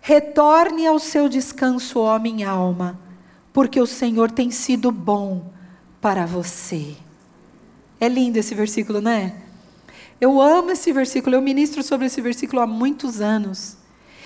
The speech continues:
Ele diz: "Retorne ao seu descanso, minha alma." Dá uma ordem pra sua alma.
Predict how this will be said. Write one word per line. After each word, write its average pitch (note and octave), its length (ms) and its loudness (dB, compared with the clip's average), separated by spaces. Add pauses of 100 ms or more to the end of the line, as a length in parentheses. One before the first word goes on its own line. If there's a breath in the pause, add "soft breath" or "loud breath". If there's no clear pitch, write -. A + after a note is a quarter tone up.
(180 soft breath)
Ele C#4 180 4
diz: C#4 240 0
"Retorne F#4+ 840 6
ao F#4 80 6
seu F4 220 4
descanso, D#4+ 840 2 (360 loud breath)
minha F4+ 400 4
alma." B3+ 360 6
Dá E4 220 4
uma G4+ 500 8
ordem F#4 340 0
pra E4 180 2
sua E4 360 4
alma. C4 840 4